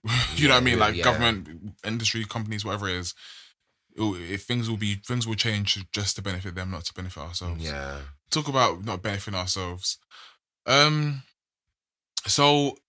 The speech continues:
Speaker 1: obviously, th-, the past week, there's been a whole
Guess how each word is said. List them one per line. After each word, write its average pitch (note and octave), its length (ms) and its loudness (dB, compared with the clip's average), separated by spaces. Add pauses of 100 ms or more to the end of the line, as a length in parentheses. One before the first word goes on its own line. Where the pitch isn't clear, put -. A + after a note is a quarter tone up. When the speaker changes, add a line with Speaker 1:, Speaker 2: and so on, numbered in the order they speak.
(520)
Speaker 1:
obviously, B2+ 400 4
th-, G#2+ 100 -10 (300)
the G#2+ 80 -10
past B2 480 4
week, A2 360 0
there's G#2 160 -4
been G#2+ 120 -2
a G#2 60 2
whole G#2+ 460 -2